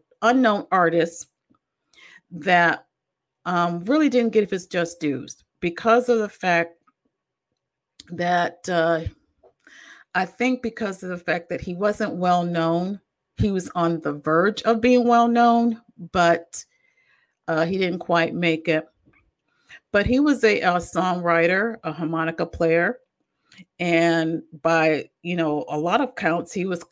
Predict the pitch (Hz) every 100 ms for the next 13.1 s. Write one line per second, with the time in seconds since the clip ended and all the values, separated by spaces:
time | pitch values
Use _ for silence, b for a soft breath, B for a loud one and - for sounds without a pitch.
0 | _ 180 196 294 196 180 170 170 180 170
1 | 170 - 170 170 175 226 262 196 - 165
2 | 170 165 170 165 165 165 170 202 247 160
3 | - 170 160 160 160 - _ - 196 175
4 | 170 160 160 _ _ _ _ - 190 185
5 | 175 165 165 160 156 - 185 196 135 -
6 | - _ _ _ _ _ B B B B
7 | B B B 180 175 175 214 208 190 -
8 | _ 160 208 233 - 185 185 170 - -
9 | 208 196 175 170 - - - _ 190 190
10 | 170 - 170 - 190 180 175 165 170 170
11 | 190 185 180 - - b b b 185 170
12 | 170 170 170 170 170 160 165 185 185 180
13 | 165